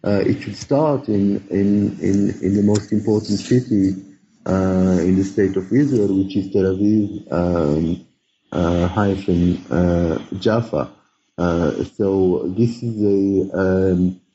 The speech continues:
I think, an important opportunity to, uh, um, to acknowledge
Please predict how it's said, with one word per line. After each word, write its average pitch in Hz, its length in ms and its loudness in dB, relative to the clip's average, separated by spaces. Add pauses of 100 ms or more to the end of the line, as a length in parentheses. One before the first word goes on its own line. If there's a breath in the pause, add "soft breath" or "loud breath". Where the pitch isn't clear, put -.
(100)
I 95 80 -6
think, 95 320 -2
an 101 220 0
important 113 500 0
opportunity 120 840 0
to, 104 1080 0 (500)
uh, 87 40 -4
um, 92 1400 0
to 117 140 2
acknowledge 120 800 0